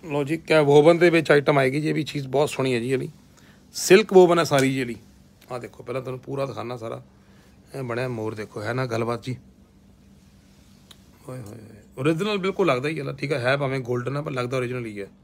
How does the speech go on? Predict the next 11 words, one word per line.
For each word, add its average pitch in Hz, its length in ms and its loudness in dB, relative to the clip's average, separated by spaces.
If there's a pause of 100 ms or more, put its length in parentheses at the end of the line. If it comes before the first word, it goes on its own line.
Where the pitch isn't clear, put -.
(640)
ਇਹ 123 40 -10
ਸਾਰਾ 160 280 2
ਵੀਵਿੰਗ 156 360 2
ਦੇ 165 100 2
ਵਿੱਚ 151 240 -2
ਹੈ 131 60 0
ਜੀ 131 120 -6
ਇਹਦਾ, 113 180 -8 (1200)
ਸਾਰਾ 143 300 -4
ਵੋਵਨ 131 340 -2
ਹੈ। 147 120 -6